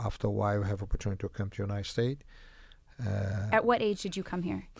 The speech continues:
Speaker 1: I came in my twenties.
Speaker 2: Okay.
Speaker 1: Twenty. And when I came here, uh, I have a cousin who named Horion, Horion Gracie, Royce
Speaker 2: Mm-hmm.
Speaker 1: Gracie.
Speaker 2: Yeah.
Speaker 1: Uh, yeah, I remember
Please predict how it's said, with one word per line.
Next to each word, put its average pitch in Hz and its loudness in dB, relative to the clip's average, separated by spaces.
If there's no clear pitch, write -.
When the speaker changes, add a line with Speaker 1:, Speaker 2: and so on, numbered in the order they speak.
Speaker 1:
I 147 4
came 156 2
in 143 2
my 139 6
twenties. 101 -2
Speaker 2:
Okay. 185 0
Speaker 1:
Twenty. 107 0
And 107 -2
when 113 -2
I 120 0
came 120 2
here, 113 4
uh, 104 0
I 95 -2
have 101 2
a 101 0
cousin 104 2
who 92 -4
named 98 2
Horion, 104 4
Horion 98 2
Gracie, 101 0
Royce 95 4
Speaker 2:
Mm-hmm. 131 -4
Speaker 1:
Gracie. 104 -2
Speaker 2:
Yeah. 185 -4
Speaker 1:
Uh, 98 0
yeah, 98 0
I 98 4
remember 104 2